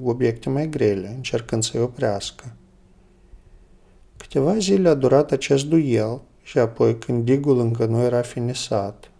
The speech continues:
în mare au apărut pânzele flotei lui Pompei, care a revenit după rămășițele armatei.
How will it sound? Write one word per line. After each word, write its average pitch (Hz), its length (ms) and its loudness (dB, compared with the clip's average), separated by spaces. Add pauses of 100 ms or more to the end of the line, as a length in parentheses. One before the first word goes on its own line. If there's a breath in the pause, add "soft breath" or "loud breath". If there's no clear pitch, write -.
în 135 120 -4
mare 190 240 -2
au 151 80 4
apărut 147 400 2
pânzele 135 380 -2
flotei 120 420 -2
lui 127 140 -2
Pompei, 127 680 -6
care 120 260 -2
a 113 60 2
revenit 120 400 -2
după 117 520 -4
rămășițele 120 680 -4
armatei. 110 680 -4